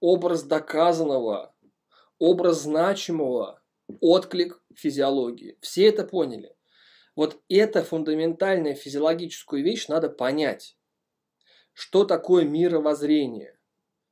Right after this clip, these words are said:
Да, вот этот термин. Мировоззрение — это то, какие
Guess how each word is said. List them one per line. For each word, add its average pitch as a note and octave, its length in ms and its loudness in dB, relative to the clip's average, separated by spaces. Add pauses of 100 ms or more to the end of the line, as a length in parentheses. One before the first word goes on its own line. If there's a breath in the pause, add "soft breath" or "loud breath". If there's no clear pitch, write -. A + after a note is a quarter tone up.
(160)
Да, D#3+ 300 0
вот C#3+ 120 -6
этот B2 200 -18
термин. C3+ 400 -4 (360 loud breath)
Мировоззрение — F#3 960 2 (100)
это D#3+ 280 -2
то, F#3+ 520 4 (240 soft breath)
какие D3+ 520 0